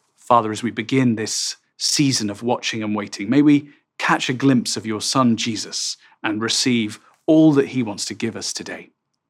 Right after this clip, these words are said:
Amen. "For unto us a child is born, unto us a son is given." When I read this passage,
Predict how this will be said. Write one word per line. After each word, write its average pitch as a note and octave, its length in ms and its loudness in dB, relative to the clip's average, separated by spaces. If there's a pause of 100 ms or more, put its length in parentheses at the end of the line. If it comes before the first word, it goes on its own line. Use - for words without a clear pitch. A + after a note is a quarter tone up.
(520)
Amen. E2 360 -6 (3000)
"For - 280 0 (100)
unto E3+ 380 6
us - 460 0 (340)
a C3+ 60 -2
child C3 520 2
is A2+ 100 0
born, G2 460 -2
unto C#3 320 4
us A2 180 0
a - 40 -4
son A2 640 0
is G2+ 260 -6
given." F2 380 -8 (680)
When D#3 160 8
I G#3 120 10
read G3+ 280 6
this D#3 180 4
passage, A#2+ 520 0